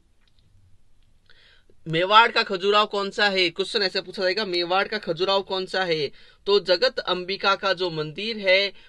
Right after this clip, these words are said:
उसे मेवाड़ का खजुराहो कहते हैं। शैली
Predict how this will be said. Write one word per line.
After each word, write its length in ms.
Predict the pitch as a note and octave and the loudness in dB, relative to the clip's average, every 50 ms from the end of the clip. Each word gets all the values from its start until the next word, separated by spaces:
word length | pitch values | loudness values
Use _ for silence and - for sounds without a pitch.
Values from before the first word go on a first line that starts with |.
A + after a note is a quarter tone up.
| - - | -10 -8
उसे 300 | F#3 F#3 - A3+ G#3+ G3+ | -8 -6 -2 -2 -2 0
मेवाड़ 520 | F#3 F3 E3+ E3+ D#3 E3+ F3 F3+ F#3+ F#3+ | 0 0 0 0 0 0 2 2 2 2
का 160 | - F#3+ F#3 | 2 0 -2
खजुराहो 640 | F3+ - E3+ D3 C#3 D3+ D3+ D3+ D#3 E3 G3 A3+ A3+ | 0 -2 -4 -6 -6 -4 -2 -2 0 2 0 0 -2
कहते 520 | A3 G3+ E3 D3+ D3 - - D3+ C#3+ C#3 | -2 -2 -2 -2 -2 -2 -4 -4 -4 -4
हैं। 420 | C#3 E3 E3 F3 F#3 F3 D3+ B2 - - - - - - - | -4 -4 -2 0 0 0 -2 -4 -6 -12 -20 -20 -20 -10 0
शैली 420 | - F3+ F3 F#3 F#3 F3 D3+ B2 | 4 4 4 4 2 -2 -4 -6